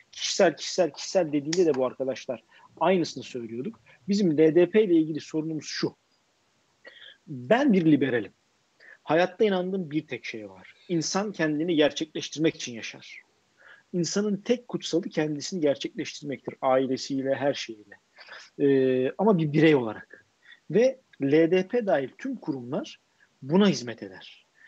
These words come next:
Hiçbir kurum, hiçbir bireyden üstün değildir. Bu bir. Bizim yaşadığımız sorunun temel sebebi de buydu zaten. İkincisi,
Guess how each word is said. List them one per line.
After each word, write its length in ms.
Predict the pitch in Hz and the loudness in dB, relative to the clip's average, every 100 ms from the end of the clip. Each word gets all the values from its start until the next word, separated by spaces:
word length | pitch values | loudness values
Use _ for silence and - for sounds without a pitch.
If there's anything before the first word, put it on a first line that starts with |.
| _ | _
Hiçbir 360 | - 240 - 254 | -4 -2 0 0
kurum, 300 | - 160 160 | 0 -2 0
hiçbir 340 | 160 - 196 | -4 -2 2
bireyden 380 | 165 151 147 156 | 4 6 4 2
üstün 380 | 165 - - 156 | -2 -12 -6 -4
değildir. 300 | 123 147 180 | -4 -6 -8
Bu 100 | 120 | -8
bir. 400 | 107 - - - _ _ _ _ - - _ - | -8 -10 -10 -14 _ _ _ _ -20 -20 _ -6
Bizim 260 | 135 170 202 | 0 4 6
yaşadığımız 360 | 185 175 180 | 6 4 2
sorunun 300 | - 180 180 | 2 4 4
temel 260 | 175 175 175 | 2 0 0
sebebi 320 | - 160 143 | 0 -2 0
de 140 | 139 131 | -4 -4
buydu 260 | 139 - | -10 -10
zaten. 340 | 107 104 117 - | -10 -10 -12 -10
İkincisi, 520 | 190 254 226 - 117 | 0 4 4 4 -2